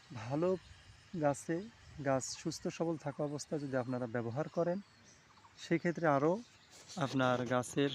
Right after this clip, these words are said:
সুস্থতা ধরে রাখার জন্য দীর্ঘস্থায়ী হবে। আপনারা আমাদের সুফলা গ্রোথ ব্যবহার করবেন।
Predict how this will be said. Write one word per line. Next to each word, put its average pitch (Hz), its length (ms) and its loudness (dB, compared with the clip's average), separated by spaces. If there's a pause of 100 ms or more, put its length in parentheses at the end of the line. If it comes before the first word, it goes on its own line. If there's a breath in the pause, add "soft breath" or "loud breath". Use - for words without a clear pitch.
(120)
সুস্থতা 151 560 0 (640)
ধরে 135 180 -2
রাখার 143 340 -2
জন্য 131 240 -2 (1160)
দীর্ঘস্থায়ী 143 760 0
হবে। 147 200 0 (960)
আপনারা 135 440 0 (380)
আমাদের 135 420 -4
সুফলা 147 320 2
গ্রোথ 135 300 0 (360)
ব্যবহার 127 360 -2
করবেন। 147 360 -6